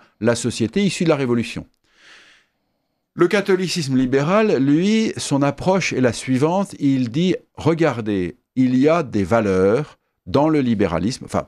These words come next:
portées par le libéralisme, euh, acceptées par le libéralisme, prônées par le libéralisme, a-, arrivant en même temps que le libéralisme, peu importe,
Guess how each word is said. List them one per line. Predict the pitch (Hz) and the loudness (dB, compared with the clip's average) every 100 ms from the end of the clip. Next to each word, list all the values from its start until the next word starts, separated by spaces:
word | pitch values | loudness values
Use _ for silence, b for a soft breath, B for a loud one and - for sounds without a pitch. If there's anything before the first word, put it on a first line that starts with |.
| - | 0
portées | 175 - - 180 160 | 0 0 -4 -2 0
par | 107 87 | -2 -4
le | |
libéralisme, | 85 85 87 110 160 - 165 170 _ b b b b b b - | -2 0 0 0 -4 -8 -12 -12 _ b b b b b b -4
euh, | 92 - - | -2 -2 -6
acceptées | - 120 - - 147 - 151 | -4 -4 -2 -2 -2 0 -2
par | 127 107 | 0 0
le | |
libéralisme, | 98 104 120 147 170 - | 0 0 0 -2 -6 -6
prônées | 101 147 156 147 | 0 2 2 0
par | 117 | 0
le | 110 | 0
libéralisme, | 104 117 156 160 120 87 - | 0 0 0 -4 -8 -8 -2
a-, | 139 123 143 | -2 0 0
arrivant | 156 160 151 | 0 0 0
en | 139 | -2
même | 131 | -2
temps | 131 | -4
que | 120 | 0
le | 123 | 0
libéralisme, | 117 131 175 - | 0 0 -2 -2
peu | 127 | 0
importe, | 120 120 190 - | 2 2 -2 -4